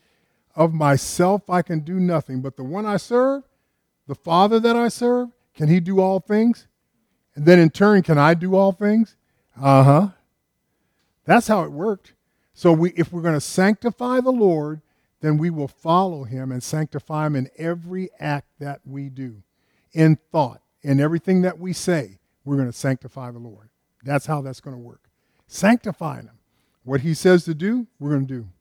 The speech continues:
What He says to speak, we're gonna speak.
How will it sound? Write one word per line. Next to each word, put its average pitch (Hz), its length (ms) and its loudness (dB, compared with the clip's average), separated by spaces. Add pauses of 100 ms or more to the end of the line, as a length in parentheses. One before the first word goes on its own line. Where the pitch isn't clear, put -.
(500)
What 147 120 2
He 147 60 6
says 175 260 4
to 147 80 -8
speak, 240 400 0 (140)
we're 139 80 -8
gonna 143 140 -6
speak. - 420 -12